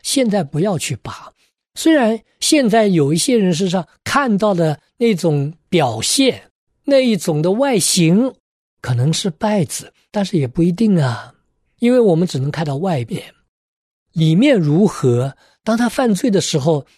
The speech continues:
他心里是不是已经失去平安了呢？当他犯罪的时候，是不是他里边已经被责备了呢？我们可能只是透过外表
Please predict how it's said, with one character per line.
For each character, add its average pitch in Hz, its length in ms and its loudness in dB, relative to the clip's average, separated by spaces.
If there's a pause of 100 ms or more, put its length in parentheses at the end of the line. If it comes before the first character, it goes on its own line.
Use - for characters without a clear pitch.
他 - 160 -4
心 226 300 -2
里 170 240 0
是 202 200 -4
不 175 120 -2
是 165 240 0
已 139 80 -2
经 147 200 -2
失 165 160 -6
去 156 160 -2
平 123 220 -6
安 131 260 0
了 151 120 2
呢？ 127 200 -2 (320)
当 202 140 -4
他 214 100 -2
犯 220 240 -2
罪 214 200 2
的 196 80 0
时 - 180 -4
候， 160 240 -2 (140)
是 - 200 -4
不 196 80 -2
是 170 360 -2 (220)
他 190 180 -2
里 160 180 0
边 170 180 0
已 156 80 2
经 160 160 2
被 165 160 2
责 131 280 0
备 185 180 4
了 156 140 2
呢？ 131 260 0 (680)
我 180 120 -2
们 254 80 2
可 185 140 -2
能 175 160 2
只 170 160 -6
是 156 160 -4 (180)
透 226 160 0
过 180 300 -6
外 247 260 0
表 - 400 -10